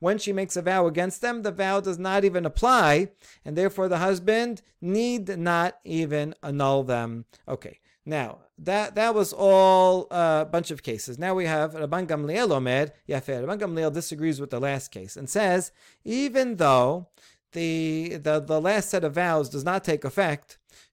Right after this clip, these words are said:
um, it, nevertheless, the husband should still nullify them. Why? Shneimar lo yachel devaro. Because it said, the pasuk regarding nullifying vows says, um, "He shall not profane his word." Now, his word, we're understanding here to mean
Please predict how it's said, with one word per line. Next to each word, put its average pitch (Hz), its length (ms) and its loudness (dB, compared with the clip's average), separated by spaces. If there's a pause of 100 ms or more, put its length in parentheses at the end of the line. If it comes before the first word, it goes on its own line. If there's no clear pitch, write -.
um, 139 580 0
it, 151 180 -6
nevertheless, 190 600 0
the 165 60 -4
husband 175 340 -4
should 160 220 -10
still 160 420 -2
nullify 131 480 -6
them. 104 240 -14
Why? 117 320 -8 (160)
Shneimar 175 400 -2
lo 180 80 2
yachel 202 680 2
devaro. 147 800 4 (240)
Because 202 460 -2
it 160 140 -8
said, 196 320 -2
the 160 40 -10
pasuk 170 440 -4 (160)
regarding 165 520 0
nullifying 135 460 -4
vows 120 300 -4
says, 165 440 2 (340)
um, 147 320 0
"He 180 140 0
shall 170 220 -2
not 202 280 0
profane 170 640 -2
his 143 300 -6
word." 131 460 2 (260)
Now, 135 240 -2
his 175 340 -2
word, 151 320 4
we're 143 160 2
understanding 175 560 -6
here 202 220 2
to 180 140 -8
mean 196 420 0